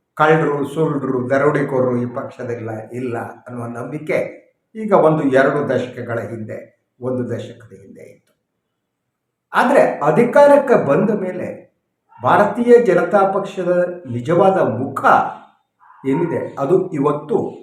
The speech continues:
ಅನಾವರಣಗೊಳ್ತಾ ಇದೆ. ಬಿ ಜೆ ಪಿ ಯಾವ ದೃಷ್ಟಿಯಿಂದಲೂ ಕೂಡ ಕಾಂಗ್ರೆಸ್ ಪಕ್ಷಕ್ಕಿಂತ ಭಿನ್ನವಾಗಿಲ್ಲ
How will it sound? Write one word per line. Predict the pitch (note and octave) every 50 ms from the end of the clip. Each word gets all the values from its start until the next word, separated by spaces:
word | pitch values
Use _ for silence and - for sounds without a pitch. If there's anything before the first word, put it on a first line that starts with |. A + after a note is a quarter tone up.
| - _ _ -
ಅನಾವರಣಗೊಳ್ತಾ | B2 B2+ C3 C#3 C#3+ C#3+ C#3 C3+ C3+ C3+ C3 B2+ B2+ A#2+ - A2+ A2 G#2+ - - F#2+
ಇದೆ. | - - - - _ _ _ _ _ _ _ _ _ _ _ _ _ _ _ _ _ _ _ _ _ _ _ _ _ _ _ _ _ _ _ - D3
ಬಿ | C3 G#3 B3 B3
ಜೆ | B3+ C#4+ C#4+ C#4+ C#4+
ಪಿ | D4 C#4 C4 A#3 F#3+ - - - - - - - - - - - - B2+
ಯಾವ | C3+ C#3+ F3+ G#3 - C4 B3+ - -
ದೃಷ್ಟಿಯಿಂದಲೂ | G#3 G#3+ - G#3+ A#3+ A3+ G#3+ G3+ F#3+ F#3+ F#3+ F3+ F3 E3 D3+
ಕೂಡ | - - C#3+ D#3 A3+ A#3+ G3+ - - - - - - - _ _ _
ಕಾಂಗ್ರೆಸ್ | - D3 D3 F3 F3+ G3 G#3+ A3 - - -
ಪಕ್ಷಕ್ಕಿಂತ | F#3+ E3 - - - F3 - - - - D#3+ E3+ E3 -
ಭಿನ್ನವಾಗಿಲ್ಲ | E3 D3+ B2 A#2+ B2+ C3+ D#3+ F3+ F3+ F3 D#3+ D#3 D3 - B2+ C3 B2+ C3+